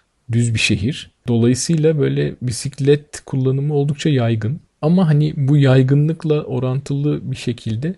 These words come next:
kask kullanımı ve trafiğin bisikletlerle bütünlüğü çok yaygın değil. Dolayısıyla mesela hastanede şöyle bir konuşma geçti hasta bakıcılarla aramızda. İşte duyduklarında, e, kazanın ne olduğunu,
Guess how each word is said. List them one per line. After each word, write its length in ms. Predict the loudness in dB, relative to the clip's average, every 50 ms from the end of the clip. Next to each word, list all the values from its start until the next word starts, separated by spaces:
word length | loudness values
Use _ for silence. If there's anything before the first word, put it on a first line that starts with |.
| _ -6
kask 360 | -2 0 0 0 -2 -6 -10
kullanımı 640 | -6 -4 -2 -2 0 -2 -2 -2 -2 -2 -2 0 0
ve 220 | 0 0 -2 -4 -8 -12 _
trafiğin 640 | -4 -2 -2 -2 -2 -4 -6 -4 -4 -2 -4 -4 -6 -8
bisikletlerle 1000 | -10 -10 -10 -12 -14 -10 -4 -4 -4 -4 -4 -6 -6 -4 -4 -2 -2 -2 -2 -2
bütünlüğü 640 | -4 -4 -4 -4 -4 -2 -2 -2 -2 -2 -4 -6 -8 _ _ _ _ _ _ -20 -20 -8 -4
çok 220 | -4 -2 -2 0
yaygın 440 | 0 0 2 2 2 2 2 2 2
değil. 280 | 2 2 2 0 -2 -8 _ _ -8
Dolayısıyla 680 | -4 -2 0 0 0 -2 -2 -4 -2 0 0 -2 -2 -4 -6
mesela 280 | -8 -6 -2 -2 0 0
hastanede 480 | 0 -2 -2 -2 -2 -2 -2 -2 -4
şöyle 340 | -2 0 0 0 2 2 0
bir 180 | 0 0 -2 -4 -8 _ _ -20 -18 -12 -8
konuşma 420 | -6 -6 -4 -6 -6 -6 -6 -4
geçti 380 | -4 -4 -4 -6 -8 -10 -10 -10
hasta 340 | -10 -10 -10 -8 -8 -6
bakıcılarla 540 | -6 -8 -8 -8 -8 -6 -4 -4 -4 -4 -4
aramızda. 460 | -6 -6 -6 -6 -8 -8 -8 -10 -10 -12 _ _ _ _ -20 -20 -20 _ _ _ -14
İşte 280 | -12 -10 -6 -6 -4 -2
duyduklarında, 840 | -2 -2 -2 -2 -4 -4 -4 -2 -2 -2 -2 -2 -2 -4 -4 -6 -10 -18 _ _
e, 40 | -16 -14 -14 -14 -10
kazanın 560 | -8 -6 -6 -4 -2 -2 -2 -2 -4 -4 -4
ne 120 | -4 -4 -6
olduğunu, 440 | -6 -6 -6 -6 -6 -6 -6 -8